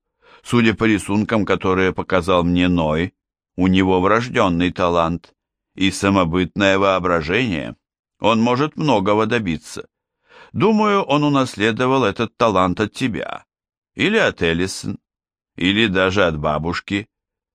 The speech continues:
но точно не от меня». Он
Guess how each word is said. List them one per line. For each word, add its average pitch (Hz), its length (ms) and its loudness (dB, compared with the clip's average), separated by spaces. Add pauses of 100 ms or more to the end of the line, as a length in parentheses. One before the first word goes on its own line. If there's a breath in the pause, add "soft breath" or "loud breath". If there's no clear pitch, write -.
(260)
но 113 200 2
точно 92 480 0
не 92 120 2
от 87 180 0
меня». 87 400 0 (840)
Он 107 280 0